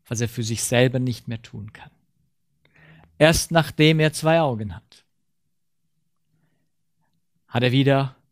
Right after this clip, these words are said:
eine, eine Kontrollemöglichkeit über sich selbst.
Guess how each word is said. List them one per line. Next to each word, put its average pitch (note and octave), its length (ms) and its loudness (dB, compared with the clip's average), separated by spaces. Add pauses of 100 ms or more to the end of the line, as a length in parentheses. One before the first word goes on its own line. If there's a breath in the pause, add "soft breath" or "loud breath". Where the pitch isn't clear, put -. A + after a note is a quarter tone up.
(760)
eine, B2 420 0 (2000)
eine B2 200 -2
Kontrollemöglichkeit G#2+ 1300 -10
über G#2+ 140 -18
sich - 200 -20
selbst. - 640 -20